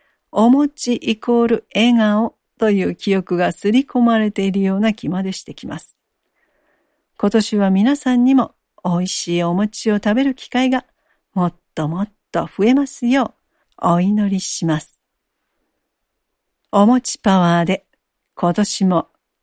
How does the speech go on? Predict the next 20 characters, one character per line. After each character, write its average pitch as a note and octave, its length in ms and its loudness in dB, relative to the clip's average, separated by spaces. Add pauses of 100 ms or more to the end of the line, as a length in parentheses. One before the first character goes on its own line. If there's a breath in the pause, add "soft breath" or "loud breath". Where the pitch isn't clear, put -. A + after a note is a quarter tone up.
(120)
元 A3 400 2 (160)
気 G#3+ 240 0
に A#3+ 200 4 (180)
過 F3+ 160 -2
ご F#3+ 180 2
し C4 220 2
ま C4+ 180 4
し - 140 -4
ょ C4+ 300 2
う。 - 60 -12 (1500)
今 D#4 240 6
日 - 40 6
の C#4+ 100 6
サ G#3+ 220 2
ウ B3+ 60 4
ン C4+ 100 4
ド B3+ 140 0
ア G3+ 380 4
ー F#3 60 -2
ト - 80 -20